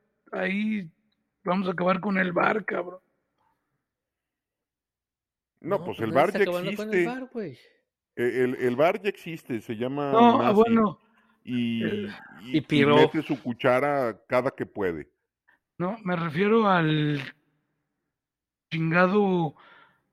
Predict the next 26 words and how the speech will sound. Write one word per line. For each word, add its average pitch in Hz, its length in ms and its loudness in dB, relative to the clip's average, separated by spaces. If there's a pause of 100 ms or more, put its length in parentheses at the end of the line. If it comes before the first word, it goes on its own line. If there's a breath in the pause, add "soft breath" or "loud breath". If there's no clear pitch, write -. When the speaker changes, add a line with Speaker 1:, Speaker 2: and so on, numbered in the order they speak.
(260)
Speaker 1:
papelito, 175 600 4
el 170 520 0 (300)
que 180 100 6
avientan 208 420 6
en 202 120 4
el 180 120 2
fútbol 196 280 0
americano 196 500 2
para 202 160 0
reclamar 196 460 -2
una 214 140 -4
jugada. 196 540 -8 (440)
Que 160 140 0
Speaker 2:
Las 165 160 4
Speaker 1:
la 170 80 4
Speaker 2:
banderas. 170 360 2
Speaker 1:
revisen. - 240 -8 (420)
Ah, 165 60 -16
Speaker 3:
Ah, - 300 -10
el 151 140 2
Speaker 2:
Ah, 160 40 6
el 120 120 4
Speaker 3:
pañuelo 165 300 6
Speaker 2:
challenge. 170 220 6
Speaker 3:
rojo, - 180 -6
güey. 104 140 -14